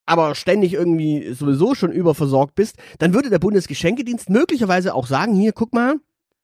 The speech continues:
Familie, keine Ahnung, Schwarz oder Familie Böhringer oder wer, wie auch immer die, äh, Superreichen heißen mögen,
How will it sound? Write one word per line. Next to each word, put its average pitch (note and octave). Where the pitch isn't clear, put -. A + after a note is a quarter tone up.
Familie, B3
keine D3+
Ahnung, D3
Schwarz -
oder C3+
Familie D#3
Böhringer G#3+
oder E3
wer, D#3+
wie F#3
auch E3
immer E3+
die, D#3
äh, A2+
Superreichen C3
heißen D3
mögen, D3+